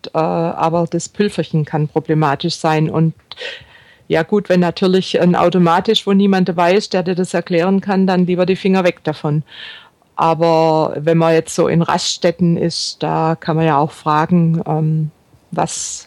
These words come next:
habt ihr da im Pülferchen drin? Ist das ein Fertig-, Fertig-Cappuccino oder ist es ein reiner? Manchmal ist ja dann ein Espresso, der da reinläuft und dann eben die Milch aus dem Milchbehälter.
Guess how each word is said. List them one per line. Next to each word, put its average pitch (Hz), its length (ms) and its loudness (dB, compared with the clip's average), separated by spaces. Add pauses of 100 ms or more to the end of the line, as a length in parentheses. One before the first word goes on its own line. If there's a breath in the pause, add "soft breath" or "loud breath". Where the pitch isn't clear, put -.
habt - 260 -6
ihr 165 80 2
da 160 120 2
im 160 80 2
Pülferchen 170 560 0
drin? 165 460 0
Ist - 180 -6
das 165 140 -4
ein 165 80 0
Fertig-, - 440 -4 (1040 loud breath)
Fertig-Cappuccino 185 1300 0
oder 170 280 0
ist - 180 -6
es 170 180 -6
ein 165 260 0
reiner? 170 680 2
Manchmal 165 480 0
ist - 160 -6
ja 170 80 0
dann 165 200 0
ein 160 140 0
Espresso, - 540 -4
der 190 160 0
da 185 120 0
reinläuft 175 680 0
und 180 240 0
dann 170 180 2
eben 165 280 -2
die 170 100 -2
Milch 185 400 2
aus - 140 -4
dem 170 140 2
Milchbehälter. 170 880 2